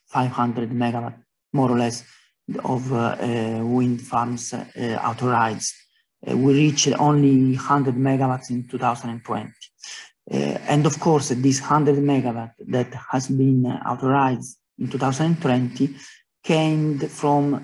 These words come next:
um, came from authorization procedures, uh, started mainly in two thousand fourteen, in two thousand fifteen,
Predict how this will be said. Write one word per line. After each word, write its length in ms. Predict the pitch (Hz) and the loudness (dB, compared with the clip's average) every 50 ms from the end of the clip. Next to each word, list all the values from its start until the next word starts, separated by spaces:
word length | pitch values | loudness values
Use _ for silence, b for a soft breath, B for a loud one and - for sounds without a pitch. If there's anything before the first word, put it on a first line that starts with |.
| - - | -6 -6
um, 600 | - 127 131 131 131 127 127 123 123 135 135 - | -4 -2 -2 0 0 -2 -2 -2 -4 -6 -6 -6
came 200 | - 147 143 143 | -4 -2 -2 -2
from 460 | 135 - 147 135 135 135 123 - - - _ _ _ _ _ _ - - - - - | -2 -2 0 0 2 2 0 -2 -4 -12 _ _ _ _ _ _ -16 -14 -10 -8 -6
authorization 680 | - 135 131 143 139 147 143 143 160 151 - 156 139 | -6 -4 -4 -4 -4 -4 -4 -4 -4 -4 -4 -6 -6
procedures, 640 | 131 - 147 135 156 147 139 131 139 135 139 - - B B B B _ _ _ - | -8 -8 -10 -8 -6 -6 -4 -2 -2 -2 -2 -4 -6 B B B B _ _ _ -6
uh, 280 | 135 127 131 123 123 123 127 | -4 -2 -2 -2 -2 -4 -6
started 720 | - - - 156 151 147 139 143 - - 147 143 135 147 | -6 -6 -2 -2 0 0 -2 -2 -2 0 0 0 0 0
mainly 840 | 143 143 143 143 147 147 139 139 143 143 139 139 143 143 143 139 135 B B B B _ - | 0 0 0 0 0 0 0 -2 -2 -2 -2 -2 -2 -2 -2 -4 -6 B B B B _ -6
in 160 | 147 135 131 | -6 -4 -4
two 120 | 131 139 | -4 -6
thousand 460 | 127 139 135 135 131 135 139 131 131 127 | -4 -2 -2 -2 -2 -4 -6 -6 -6 -6
fourteen, 960 | - - 139 127 127 - - - 160 160 160 156 156 156 156 151 151 - _ _ _ - | -8 -6 -6 -6 -6 -6 -6 -2 -2 0 0 0 -2 -2 -2 -4 -6 -10 _ _ _ -10
in 80 | - 143 | -8 -8
two 120 | - - | -6 -4
thousand 340 | - 147 135 131 - 131 135 123 | -2 -2 -2 0 0 -2 -2 -2
fifteen, 720 | - - 131 123 - - - 156 147 151 151 151 147 139 | -2 -2 -4 -4 -4 -6 -4 -2 -2 0 0 0 0 0